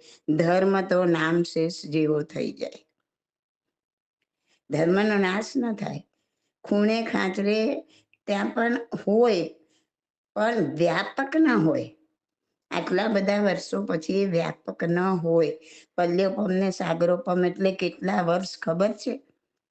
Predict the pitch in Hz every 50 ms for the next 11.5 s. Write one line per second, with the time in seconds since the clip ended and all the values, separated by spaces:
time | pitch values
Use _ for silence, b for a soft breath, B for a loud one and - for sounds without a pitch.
0 | _ _ _ _ _ _ _ _ _ _ _ _ _ _ _ _ _ _ _ _
1 | _ _ - 165 180 185 202 202 220 214 214 220 220 240 277 311 269 233 214 -
2 | 262 - 208 202 196 - - 208 208 208 214 208 196 190 196 - 202 196 196 196
3 | 190 202 196 180 165 170 165 175 196 196 190 185 185 - 190 196 202 214 - -
4 | B B B B B B - - 101 - - - - 208 202 202 202 196 - -
5 | 190 196 196 185 175 170 170 180 190 202 - 170 170 175 - - 151 160 156 151
6 | 156 - - 170 160 165 165 - 165 - - 170 165 180 160 - - _ _ _
7 | _ _ _ _ _ _ _ _ _ _ _ _ _ _ _ _ _ _ _ _
8 | _ _ _ _ _ _ _ _ _ _ _ _ - - - _ _ - - 135
9 | 180 202 202 - - 190 190 190 185 185 - 190 202 196 190 196 180 175 175 170
10 | 160 165 170 165 175 196 269 - 233 220 214 220 208 208 208 208 214 220 220 214
11 | 202 196 196 196 196 190 - 180 165 151